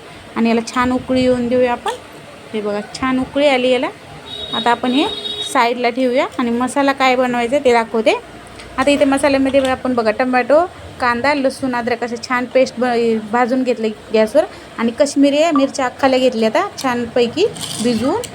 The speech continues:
खोबरं, धने घेतले, थोडंसं खोबरं पण भाजून घेतले. काश्मिरी मिरची छान अशी कलर येण्यासाठी घेतली. आता तो स्टोप मांडला आहे आपण, त्या स्टोपात आपण दोन चम्मच तेल टाकले.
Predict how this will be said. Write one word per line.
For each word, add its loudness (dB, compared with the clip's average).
खोबरं, 6
धने 0
घेतले, 0
थोडंसं -2
खोबरं 4
पण -4
भाजून -2
घेतले. -2
काश्मिरी 2
मिरची -2
छान -2
अशी -6
कलर 4
येण्यासाठी 0
घेतली. 2
आता -2
तो 6
स्टोप 2
मांडला 2
आहे 2
आपण, -2
त्या 2
स्टोपात 2
आपण -2
दोन 6
चम्मच -2
तेल 4
टाकले. -2